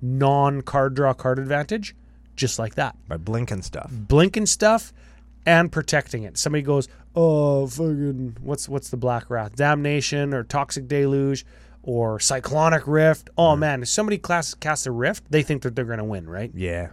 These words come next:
Speaker 1: And usually that's what happens.
Speaker 2: Usually they do, yeah.
Speaker 1: And you're like, "Uh, just kidding, Semester's End, and all my shit comes back bigger."
Speaker 2: Yeah.
Speaker 1: And I'll get, like, three land, and I'll get my Expo map back, and I'll get another land from Expo map.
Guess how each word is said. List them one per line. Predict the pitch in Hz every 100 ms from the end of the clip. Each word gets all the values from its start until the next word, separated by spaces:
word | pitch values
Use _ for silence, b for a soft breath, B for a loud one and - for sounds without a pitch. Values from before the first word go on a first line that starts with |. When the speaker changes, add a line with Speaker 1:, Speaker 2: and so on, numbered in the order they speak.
| -
Speaker 1:
And | 147
usually | 170 175 143
that's | 139 123
what | 123
happens. | 113 135
Speaker 2:
Usually | 123 123
they | 104 101
do, | 92
yeah. | 80 110
Speaker 1:
And | 156
you're | 151
like, | 143 139
"Uh, | 180 196 185
just | 175 185 160
kidding, | 175 165
Semester's | - 160 156 156 143
End, | 143 143 139
and | 139
all | 135
my | 131
shit | - -
comes | 123
back | 113 104
bigger." | 107 87 - - - - - -
Speaker 2:
Yeah. | 101 117 120 -
Speaker 1:
And | 170 165
I'll | 160
get, | 147 147
like, | 139 - - -
three | - 147 135
land, | 131 127 123 117 -
and | - 143 135
I'll |
get | 131 139
my | 139 123
Expo | 120 - 123
map | 117 95
back, | 117 110 -
and | 127 120
I'll | 117
get | 117
another | 113 107 101
land | 92 76
from | - 117 104 98 - - 120
Expo | - 113
map. | 98 -